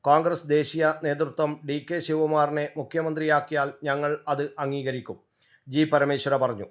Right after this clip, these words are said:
രണ്ടര വർഷം വീതം മുഖ്യമന്ത്രി സ്ഥാനം പങ്കിടാമെന്ന ധാരണ പാലിക്കണമെന്നാണ് ശിവകുമാറിൻ്റെ ആവശ്യം. വാക്ക് പാലിക്കുന്നതാണ് ഏറ്റവും വലിയ ശേഷിയെന്ന് ഹൈക്കമാൻഡിനെ ഉന്നമിട്ടുകൊണ്ട് ഡി കെ ശിവകുമാർ ചർച്ചകൾക്ക് മുമ്പ്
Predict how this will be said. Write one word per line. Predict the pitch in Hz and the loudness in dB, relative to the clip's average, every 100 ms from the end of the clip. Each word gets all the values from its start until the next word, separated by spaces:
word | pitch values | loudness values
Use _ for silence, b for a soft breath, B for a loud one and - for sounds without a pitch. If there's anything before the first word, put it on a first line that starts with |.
| _ _ _ | _ _ _
രണ്ടര | 131 156 185 208 | 4 4 4 0
വർഷം | 202 - 196 | 0 0 -2
വീതം | 190 185 185 | 0 0 0
മുഖ്യമന്ത്രി | 165 147 180 180 170 | -6 -2 -2 -2 -2
സ്ഥാനം | 175 170 170 | 0 0 0
പങ്കിടാമെന്ന | 151 147 170 170 165 160 156 147 | 0 0 2 2 2 -2 -2 2
ധാരണ | 143 151 160 156 | 4 4 2 0
പാലിക്കണമെന്നാണ് | 151 139 156 165 165 156 151 151 147 - | 0 0 0 -2 -2 0 0 -2 -6 -10
ശിവകുമാറിൻ്റെ | - 147 156 156 147 139 143 - - | -4 0 0 0 -2 -2 -6 -6 -2
ആവശ്യം. | 131 127 - - _ _ _ - | -2 -2 -10 -12 _ _ _ -2
വാക്ക് | 127 139 143 160 | 2 2 2 -4
പാലിക്കുന്നതാണ് | 156 143 143 151 156 151 147 147 143 - | 0 2 2 0 0 2 4 2 -4 -2
ഏറ്റവും | 135 135 160 156 | -2 0 -2 0
വലിയ | 147 147 143 | -2 -2 -2
ശേഷിയെന്ന് | - 139 139 151 143 139 - 135 | 0 -2 -2 -2 -2 -4 -6 -2
ഹൈക്കമാൻഡിനെ | 139 151 151 147 139 139 143 - | -2 0 0 -2 -2 -6 -6 -6
ഉന്നമിട്ടുകൊണ്ട് | 139 147 147 139 147 139 135 127 147 | -6 -2 -2 -2 -2 -2 -4 -6 -6
ഡി | 135 120 | -6 0
കെ | 151 | 0
ശിവകുമാർ | 143 139 139 143 143 135 135 B B B | 2 -2 0 0 2 2 0 B B B
ചർച്ചകൾക്ക് | 139 131 - 156 135 147 | 4 4 4 2 2 0
മുമ്പ് | 139 131 131 | 0 0 -6